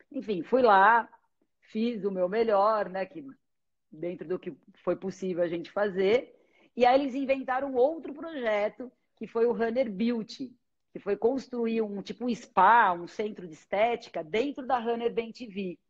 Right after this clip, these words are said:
E apesar de ser meio bizarro isso na época, foi bem legal pra mim, porque eu, eu, eles fizeram parceria com a Ala Sherman, que é super famosa nessa área de estética e tal. E eu aprendi muito com ela, né? Como montar um negócio do zero.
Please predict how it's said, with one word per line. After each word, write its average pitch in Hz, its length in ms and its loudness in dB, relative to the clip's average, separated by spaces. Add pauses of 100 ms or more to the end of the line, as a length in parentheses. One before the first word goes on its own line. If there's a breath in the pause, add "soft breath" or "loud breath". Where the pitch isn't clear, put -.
(960 soft breath)
E 214 100 0
apesar 269 380 4
de - 60 -16
ser 277 100 -4
meio 220 260 2
bizarro 175 640 -2
isso 165 240 -8
na 151 140 -8
época, 208 300 -2
foi 214 140 -4
bem 233 240 0
legal 196 400 2
pra 175 180 -4
mim, 196 280 -8
porque 196 240 -8
eu, 175 100 -6 (100)
eu, 175 720 -2
eles 165 160 -10
fizeram 196 240 2
parceria 220 380 -2
com - 100 0
a 220 60 6
Ala 226 160 2
Sherman, 196 540 -4 (760)
que 165 80 -10
é 151 260 -6
super - 320 -8
famosa 165 600 0
nessa 151 200 -6
área 151 160 -4
de 143 80 -14
estética 160 720 -4
e - 40 -10
tal. 160 420 -4 (440 soft breath)
E 214 120 -2
eu 226 100 8
aprendi 247 400 -2
muito 262 400 -4
com 202 180 -6
ela, 147 300 0
né? 160 240 -4
Como 208 240 -6
montar 233 580 0
um 233 80 -8
negócio 208 540 -2
do 240 140 -10
zero. 190 560 -2